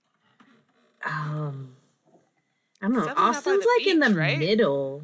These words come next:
Speaker 2: Yeah. <laughs>
Speaker 1: Like, toward
Speaker 2: <clears throat> Not a
Speaker 1: more
Speaker 2: lot of
Speaker 1: the
Speaker 2: Texas is by the
Speaker 1: eastern
Speaker 2: beach.
Speaker 1: side.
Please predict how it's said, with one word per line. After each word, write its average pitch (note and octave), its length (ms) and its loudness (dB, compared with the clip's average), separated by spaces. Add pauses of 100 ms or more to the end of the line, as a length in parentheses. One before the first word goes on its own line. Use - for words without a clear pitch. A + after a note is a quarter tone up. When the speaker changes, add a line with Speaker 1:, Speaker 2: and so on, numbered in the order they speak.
(100)
Speaker 2:
Yeah. F3 360 -4 (220)
<laughs> - 80 -10 (360)
Speaker 1:
Like, E3+ 440 2 (300)
toward G3+ 680 2
Speaker 2:
<clears throat> - 880 2
Not G#3+ 300 -2
a G3+ 80 4
Speaker 1:
more G#3 140 8
Speaker 2:
lot G#3+ 140 6
of G3 60 0
Speaker 1:
the F#3+ 120 2
Speaker 2:
Texas G3+ 400 -2
is F#3 80 -8
by F3 260 0
the D3 80 -4
Speaker 1:
eastern D3 60 -6
Speaker 2:
beach. - 280 -16
Speaker 1:
side. C3+ 720 -2